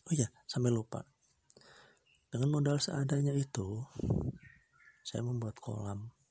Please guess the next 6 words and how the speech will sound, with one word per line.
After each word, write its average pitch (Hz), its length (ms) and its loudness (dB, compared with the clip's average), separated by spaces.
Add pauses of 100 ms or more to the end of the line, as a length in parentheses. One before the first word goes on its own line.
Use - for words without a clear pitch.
(1080)
Dan 104 160 -4
saya 110 240 -2
juga 110 240 -4
membeli 110 240 -2
bibit, 120 400 -2 (480)
bibit 113 400 -4